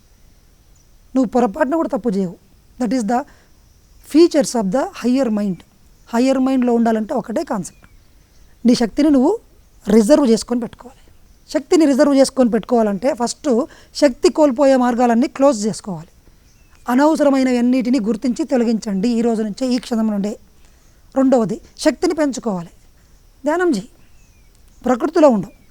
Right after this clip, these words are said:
మంచి మంచి పుస్తకాలు చదువు, గొప్ప గొప్ప వీడియోలు విను, శక్తి పెరుగుతుంది. పత్రి సార్ వస్తాడు, "నువ్వు దేవుడివి" అంటావు, నువ్వు అద్భుతమైన స్థితికి వచ్చేస్తావు.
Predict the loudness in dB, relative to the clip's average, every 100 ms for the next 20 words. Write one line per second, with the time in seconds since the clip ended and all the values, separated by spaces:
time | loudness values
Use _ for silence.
0 | _ _ _ -2 0 -2 -4 -6 -6 -2
1 | -2 -2 -6 -10 _ -4 -4 -2 -4 -2
2 | 0 0 0 0 -2 -6 -14 -4 -4 -2
3 | -4 -4 -6 -6 -6 -6 -8 -10 -18 -20
4 | -20 _ _ _ -12 -6 -4 -2 -2 -2
5 | -6 -12 -16 _ _ _ _ _ _ _
6 | _ 0 4 6 4 4 0 0 -4 -4
7 | 2 4 2 0 0 2 4 4 0 -4
8 | -4 -8 -12 -20